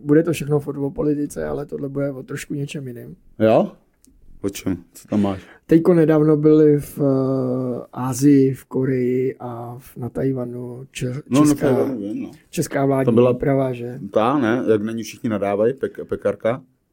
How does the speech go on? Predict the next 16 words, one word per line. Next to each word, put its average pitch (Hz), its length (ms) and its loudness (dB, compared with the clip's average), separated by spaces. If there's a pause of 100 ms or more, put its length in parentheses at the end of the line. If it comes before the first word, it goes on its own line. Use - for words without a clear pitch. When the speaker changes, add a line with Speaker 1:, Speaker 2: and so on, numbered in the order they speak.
(420)
Speaker 2:
Ne? 98 200 0
To 104 120 -2
Speaker 1:
Jo, 90 60 4
Speaker 2:
byla 101 120 4
taky 101 120 0
Speaker 1:
ano. 107 80 0
Speaker 2:
na 104 80 2
Tajvanu, 117 420 0
ne? 120 220 -2
Speaker 1:
Ano, 127 340 -12
ano, 113 300 -18
ano, 110 120 -20 (220)
ano. 107 200 -20 (340)
Přesně 135 360 -8
tak. 117 280 -8 (720)
A... 131 960 0